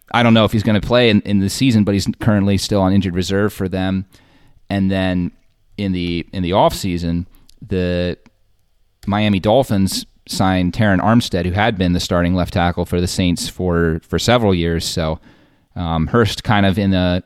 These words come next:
in a patchwork role, really, just kind of holding the job over, or maybe keeping the job from Penning. We'll have to see. But yeah, I, I still, I still saw them. I'm like, "Man, that's an, another great, uh,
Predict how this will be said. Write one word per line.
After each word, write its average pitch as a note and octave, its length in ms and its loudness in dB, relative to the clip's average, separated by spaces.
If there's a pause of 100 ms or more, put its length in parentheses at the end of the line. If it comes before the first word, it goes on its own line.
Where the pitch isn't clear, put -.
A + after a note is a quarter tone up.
(140)
in G2 100 -2
a E2+ 40 -2
patchwork G#2 640 -2 (480)
role, F2 400 -2
really, G2+ 500 2
just - 200 -12
kind F#2+ 200 0
of F2+ 300 -2
holding G2+ 280 0
the F#2 80 -2
job F#2 320 0
over, G2 460 2 (440)
or F2 100 -4
maybe F2+ 460 2 (420)
keeping G2 280 0
the F2 80 0
job E2 320 -4
from E2+ 160 -2
Penning. E2+ 300 -2
We'll F2+ 100 2
have E2+ 120 -2
to F2+ 80 -6
see. F2+ 340 0 (480)
But F2+ 420 0
yeah, B2 120 0
I, A#2 320 2
I C3 40 4
still, E3+ 440 0
I A2 100 0
still D#3+ 180 -2
saw D3 200 2
them. F#2+ 160 4
I'm F#2+ 100 4
like, G2 200 0
"Man, G#2+ 380 0 (300)
that's - 220 -6
an, C3 120 2 (240)
another B2 320 4
great, B2 540 0 (200)
uh, A#2+ 460 2